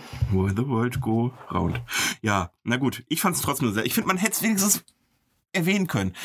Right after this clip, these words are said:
Weil zumindest Harry wusste es ja nicht. Er hat, man konnte sich immer denken, dass der Typ mit den weißen Haaren, der die ganze Zeit mit einem schwarzen Zauberstab rumläuft und, ähm, einmal kurz Avada Kedavra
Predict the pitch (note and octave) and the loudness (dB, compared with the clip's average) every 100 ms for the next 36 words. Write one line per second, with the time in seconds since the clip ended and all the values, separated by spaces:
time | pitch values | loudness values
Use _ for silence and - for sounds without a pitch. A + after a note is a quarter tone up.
0 | - B2 C#3 - F3 G3+ F3+ - G3+ F#3+ | -6 -2 -2 -2 0 0 0 0 0 2
1 | C#4+ C4+ D#3 - E3 F#3 F3 D#3 - _ | 0 0 0 0 2 0 0 0 -4 _
2 | _ _ _ _ _ _ _ - G#2 A#2 | _ _ _ _ _ _ _ -6 -2 -2
3 | A#2 C3+ C3+ A#2 B2 G#2+ A#2+ G#2+ G2 - | -2 -2 -2 0 0 0 0 0 -2 -4
4 | - - - - - B2+ G#2+ - G#2 A2+ | -8 -14 -8 -8 -8 -4 -2 0 0 0
5 | G#2 G2+ B2 A#2+ A2 A2+ A#2 G2+ G2+ A2+ | 2 2 2 2 2 4 4 2 0 0
6 | A#2 A2 G2+ G#2 A#2 A2+ A#2 G#2+ B2 B2+ | 0 -2 0 -2 2 2 2 -2 0 0
7 | G#2 G2+ F#2 G#2+ A2 A2 - G#2+ G2 G2+ | 0 -2 -2 0 2 0 0 0 0 0
8 | G#2 G#2 A2+ A#2 - C3+ - - G2+ A2 | 0 0 0 0 0 -4 -4 -4 0 0
9 | A2 - A2 C3 F2 | 0 -2 0 0 -2